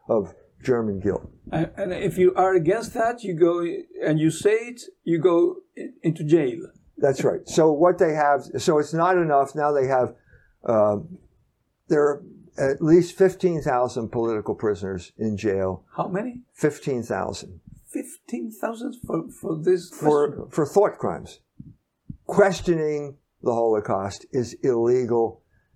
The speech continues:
Speaker 1: You go to jail for doing that.
Speaker 2: Well, Mike, uh,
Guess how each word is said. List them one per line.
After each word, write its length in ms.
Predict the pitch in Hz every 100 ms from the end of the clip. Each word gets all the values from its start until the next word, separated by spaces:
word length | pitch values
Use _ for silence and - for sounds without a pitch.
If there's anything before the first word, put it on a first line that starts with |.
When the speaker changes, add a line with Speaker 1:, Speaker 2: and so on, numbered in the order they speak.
| _
Speaker 1:
You 100 | 123
go 160 | 117 123
to 100 | 113
jail 440 | 98 104 90 87 -
for 100 | 107
doing 280 | 98 90 82
that. 140 | - _ _ _ _ _ _ - - - - -
Speaker 2:
Well, 480 | 285 214 208 202 196
Mike, 380 | 190 202 165 -
uh, 280 | - 196